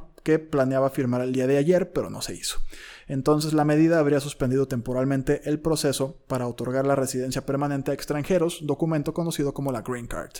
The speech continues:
Entonces, bueno, al final del día, la persona que filtró esto dice que,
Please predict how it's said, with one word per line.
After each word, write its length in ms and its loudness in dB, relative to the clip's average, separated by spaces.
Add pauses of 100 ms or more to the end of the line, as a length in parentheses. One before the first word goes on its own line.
(420)
Entonces, 380 4
bueno, 400 4 (880)
al 140 2
final 240 6
del 120 6
día, 460 6 (140)
la 180 -2
persona 260 0
que 100 -8
filtró 340 2
esto 240 0
dice 260 -4
que, 200 -16